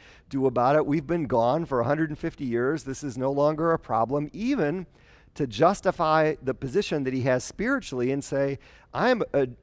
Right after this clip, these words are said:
a Jewish exile, but I have the ear of the king and I can't leave this spot because God's put me in this spot."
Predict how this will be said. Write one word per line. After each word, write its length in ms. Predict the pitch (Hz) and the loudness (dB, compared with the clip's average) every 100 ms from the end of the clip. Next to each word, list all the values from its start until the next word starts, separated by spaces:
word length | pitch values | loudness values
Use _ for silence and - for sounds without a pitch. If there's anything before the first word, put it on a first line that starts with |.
| - | -2
a 100 | 131 | -2
Jewish 460 | 123 196 208 - | -2 0 2 2
exile, 480 | 127 214 202 127 113 | 0 -2 0 2 2
but 160 | 113 139 | 2 0
I 80 | |
have 180 | 160 180 | 0 -2
the 160 | 135 - | -2 0
ear 140 | 185 | 0
of 80 | 202 | 0
the 80 | 117 | -2
king 340 | - 202 226 | -6 -4 -2
and 80 | 147 | -2
I 60 | 101 | -4
can't 400 | - 190 185 151 | -6 -6 -6 -6
leave 280 | 156 185 123 | -6 -6 -4
this 180 | 139 | -4
spot 520 | - - 135 175 127 - | -4 -12 -8 -4 -6 -6
because 360 | 123 143 127 | -8 -4 -4
God's 280 | 104 143 147 | 2 2 2
put 280 | - 196 151 | 0 -2 0
me 160 | 135 | -4
in 100 | 127 | -2
this 140 | 120 117 | -4 -6
spot." 480 | - - 135 62 | -10 -12 -8 -8